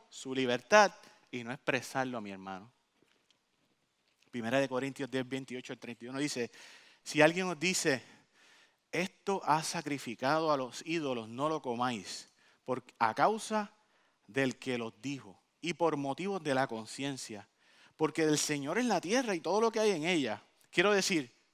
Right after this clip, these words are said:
no vuestra conciencia, ni la, sino la conciencia del otro. Y mira, mira, mira, mira a Pablo, y esto lo vamos a des-, a, a destacar un poquito más adelante. "¿Por qué ha de ser juzgada mi libertad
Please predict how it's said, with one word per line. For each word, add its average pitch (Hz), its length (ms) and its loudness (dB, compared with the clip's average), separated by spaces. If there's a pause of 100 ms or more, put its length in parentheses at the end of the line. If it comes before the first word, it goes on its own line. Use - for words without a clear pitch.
(360)
no 127 160 -6
vuestra 208 340 2
conciencia, 135 560 -2
ni 110 140 -6
la, 117 240 -2
sino 123 240 -4
la 220 100 4
conciencia 165 540 -4
del 123 120 -2
otro. 127 380 -4 (840)
Y 107 60 -20
mira, 151 220 -2
mira, 165 260 0
mira, 160 380 -4
mira 156 220 2
a 165 60 2
Pablo, 147 280 2
y 110 60 -4
esto 143 180 -8
lo 139 80 -2
vamos 147 220 -4
a - 20 -2
des-, 139 120 -4 (160)
a, 123 240 4
a 120 60 -4
destacar 131 380 -6
un 143 40 -8
poquito 131 280 -8
más 135 100 -6
adelante. 131 500 -2 (720)
"¿Por 165 380 2
qué 160 640 0 (220)
ha 156 180 8
de 185 240 4
ser 185 500 2
juzgada 156 800 0
mi 208 320 0
libertad 175 760 4